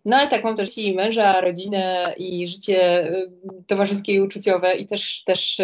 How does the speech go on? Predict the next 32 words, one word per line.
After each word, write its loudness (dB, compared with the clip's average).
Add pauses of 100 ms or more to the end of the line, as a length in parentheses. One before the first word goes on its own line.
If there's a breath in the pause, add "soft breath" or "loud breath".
fajnie 2
jest -2
móc -8
je 2
jakoś, -2
e, 0
prowadzić. -4
Czasy 0
nie 4
są 2
łatwe, 0
myślę, -6
że -8
dla -2
nikogo -4
z -12
nas, 0 (600 loud breath)
e, 2
życie -2
w -8
pandemii 2 (640 loud breath)
właściwie -6
chyba -2
wszystkim -6
nam -2
rzuca -2
jakieś -6
kłody -2
pod -6
nogi -2
i, -6 (460 loud breath)
e, 4